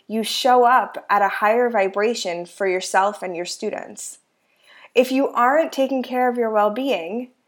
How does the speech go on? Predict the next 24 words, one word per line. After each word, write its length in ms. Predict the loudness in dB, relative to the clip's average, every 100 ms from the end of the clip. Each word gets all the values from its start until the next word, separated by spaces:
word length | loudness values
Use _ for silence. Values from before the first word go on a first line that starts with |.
| _ _
how 420 | -14 -4 0 2
are 80 | 0
you 160 | -2
going 440 | 0 0 0 -4 -8
to 320 | -6 -6 -6
take 340 | -6 -6 -6
care 320 | -4 0 2
of 100 | 0
your 140 | -2 -8
students 640 | -6 -6 -4 -6 -10 -16
and 220 | -10 -8
your 100 | -8
family? 580 | -8 -6 -6 -8 -12 -20 _ _ _ _ _ _ _ _ _ _
Your 240 | 6 6 6
creating 460 | 2 2 2 0
space 360 | -4 -2 -2 -2
for 160 | -4 -6
you 520 | -4 -4 -2 -4 -6 _
isn't 420 | -4 -2 -2 -4 -6
selfish. 800 | -2 -2 -2 -8 -10 -10 -12 -14 _ _ _ _ _ _ _ -6
It 120 | -2
is 200 | -2 -4 _ _
absolutely 1200 | 0 0 -2 -4 -2 0 -2 -4 -4 -4 -4 -10 _
necessary. 960 | -6 -4 -4 -6 -10 -8 -8 -10 -14